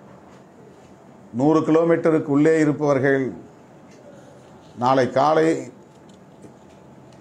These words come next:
எட்டு மணிக்கு முன்னதாகவே புறப்பட்டு விட வேண்டும். சென்னையிலிருந்து புறப்படுகிற தோழர்கள் எல்லாம் ஆறு மணிக்கு, ஏழு மணிக்கு புறப்பட்டால் தான் அங்கே போய்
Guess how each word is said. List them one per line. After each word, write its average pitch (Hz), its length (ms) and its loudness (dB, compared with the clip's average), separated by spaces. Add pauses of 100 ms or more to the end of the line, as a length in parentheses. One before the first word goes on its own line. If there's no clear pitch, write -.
(1300)
எட்டு 135 260 0
மணிக்கு 165 300 0
முன்னதாகவே 139 520 2
புறப்பட்டு 120 440 -4
விட 101 140 -4
வேண்டும். 92 320 -8 (260)
சென்னையிலிருந்து 127 1000 -2
புறப்படுகிற 107 460 -6
தோழர்கள் 113 320 -6
எல்லாம் 117 320 -6
ஆறு 113 240 -2
மணிக்கு, 127 340 -8
ஏழு 107 180 -4
மணிக்கு 117 280 -8
புறப்பட்டால் 101 540 -10
தான் 123 120 -10
அங்கே 107 200 -10
போய் 101 400 -10